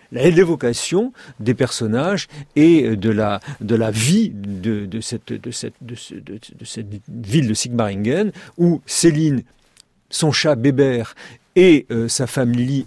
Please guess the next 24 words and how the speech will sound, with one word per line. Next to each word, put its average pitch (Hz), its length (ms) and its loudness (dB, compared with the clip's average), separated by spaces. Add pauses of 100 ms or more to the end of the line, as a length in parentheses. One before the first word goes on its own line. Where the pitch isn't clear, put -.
et 190 280 6
l'acteur 127 380 -2
Louis 139 220 2
Le 135 60 2
Vigan, 117 400 -2
comme 120 160 -2
une 117 40 -2
sorte - 320 -8
de, 107 220 -4 (260)
de 113 80 -4
groupe - 440 0
étrange, 135 600 -4 (360)
euh, 117 340 0
vont 113 220 -4
traverser 135 680 -2 (180)
ces - 140 -8
fictions 143 360 -6
pour 120 220 -4
aller 110 220 0
échouer 127 420 -4
quelque 120 240 -6
part 113 180 -4
au 107 80 -2
Danemark, 101 560 -8